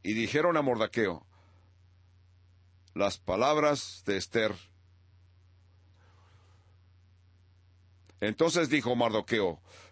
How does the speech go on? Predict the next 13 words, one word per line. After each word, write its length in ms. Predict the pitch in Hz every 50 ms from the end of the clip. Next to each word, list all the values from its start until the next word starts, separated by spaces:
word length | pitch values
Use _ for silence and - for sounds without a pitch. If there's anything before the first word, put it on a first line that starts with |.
| - -
que 480 | - 135 156 170 175 180 175 - - - _ _ _ _ - - _ _ -
respondiese 920 | - 113 120 117 113 - 110 110 110 120 143 165 175 147 165 160 165 156
a 140 | 139 127 117
Esther, 460 | 110 104 - - 143 147 151 147 131
"No 260 | 135 139 143 147 143
pienses 500 | - 143 139 151 156 147 127 147 143 131
que 360 | - - 123 120 113 95 90 110
escaparás 640 | 104 - - 113 104 - 104 110 127 143 151 135 120
de 140 | 120 120 113
la 180 | 110 107 104 98 - -
casa 320 | - 117 117 120 120 113
del 180 | 104 101 95 95
rey 320 | 104 131 147 165 170 151